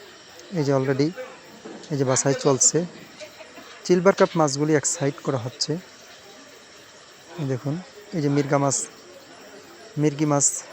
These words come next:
আর এক সাইড করা হচ্ছে। এইভাবে সাইড করে করে মাছগুলি ডাকে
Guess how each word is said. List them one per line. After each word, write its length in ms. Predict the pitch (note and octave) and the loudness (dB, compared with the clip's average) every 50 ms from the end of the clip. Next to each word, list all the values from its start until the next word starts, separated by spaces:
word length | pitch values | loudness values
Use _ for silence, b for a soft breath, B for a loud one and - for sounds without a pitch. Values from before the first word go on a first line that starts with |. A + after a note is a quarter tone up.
| - - | -4 -2
আর 100 | D3 C#3 | -2 -2
এক 80 | C3 | -2
সাইড 200 | - - C#3+ C3+ | -2 -2 -2 -2
করা 200 | - - C#3+ C3+ | -2 -2 -2 -2
হচ্ছে। 340 | B2 B2+ - - - - E3 G#3+ - - - - - - - - - - - - - - - G#3+ G#3+ G#4+ - - - - - - - - - - - - - - - - | -2 -2 -2 -2 -2 -2 -2 -6 -8 -16 -20 -20 -20 -20 -18 -18 -18 -18 -18 -20 -20 -20 -20 -18 -18 -18 -18 -18 -20 -20 -20 -20 -20 -20 -20 -20 -20 -20 -20 -20 -12 -4
এইভাবে 400 | - F#3+ F3+ D#3 D3+ F#3+ G#3+ G#3+ - | -4 -2 -2 -2 -2 0 0 0 0
সাইড 240 | - - D#3 E3 - - | 0 0 0 0 0 2
করে 160 | - F#3+ F3+ F3+ | 0 0 0 2
করে 280 | - D#3+ C3+ C#3 D#3+ G3 F#3 - - - - - - - | 2 4 4 4 2 0 -4 -12 -20 -20 -20 -20 -10 -4
মাছগুলি 400 | D3+ C#3+ C#3 B2+ C3 C3 C#3 D#3 | 0 0 0 0 0 0 0 0
ডাকে 360 | D#3 C3+ B2+ B2+ - - E3 | 0 0 -2 -4 -2 -2 -2